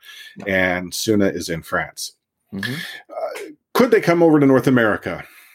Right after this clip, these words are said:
Speaker 2: Technically speaking, I mean, the possibility for that exists.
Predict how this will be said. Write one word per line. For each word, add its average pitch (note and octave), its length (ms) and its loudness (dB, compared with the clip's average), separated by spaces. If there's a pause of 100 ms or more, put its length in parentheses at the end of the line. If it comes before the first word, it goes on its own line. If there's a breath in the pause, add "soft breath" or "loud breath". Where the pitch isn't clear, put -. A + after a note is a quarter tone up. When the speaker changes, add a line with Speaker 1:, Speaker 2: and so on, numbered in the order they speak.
(880 soft breath)
Speaker 2:
Technically G#3+ 520 2
speaking, B2+ 480 0
I G2+ 80 -4
mean, A2 100 -8
the A2 60 -8
possibility A#2 800 -2
for G2+ 140 -8
that F#2 180 -4
exists. F2 580 -10